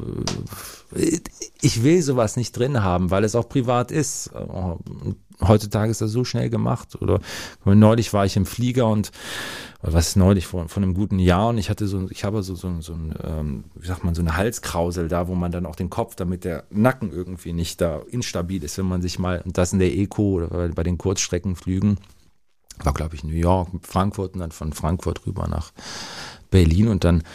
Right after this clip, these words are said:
sitzt du dann so mit diesem, äh, diesem Kissen da um den Hals und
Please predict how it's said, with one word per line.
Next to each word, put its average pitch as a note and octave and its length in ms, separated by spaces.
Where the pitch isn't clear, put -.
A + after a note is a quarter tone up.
sitzt F#2+ 320
du G#2+ 60
dann G2+ 180
so G2 100
mit F#2 200
diesem, F2+ 320
äh, E2+ 180
diesem F2+ 320
Kissen B2 380
da B2 180
um A#2+ 140
den A2+ 200
Hals A#2 340
und F#2+ 180